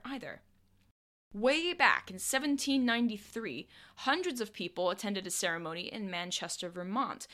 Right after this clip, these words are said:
where a heart was being burned at a blacksmith's forge. The town chronicler wrote that, quote, "Timothy Mead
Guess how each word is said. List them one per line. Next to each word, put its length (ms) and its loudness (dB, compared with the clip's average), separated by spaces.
where 160 4
a 60 4
heart 280 4
was 140 -6
being 280 2
burned 360 -2
at 100 -6
a 40 -4
blacksmith's 600 -4
forge. 640 -10
The 80 -10
town 300 6
chronicler 500 0
wrote 240 -2
that, 240 2
quote, 380 -2
"Timothy 420 -2
Mead 400 0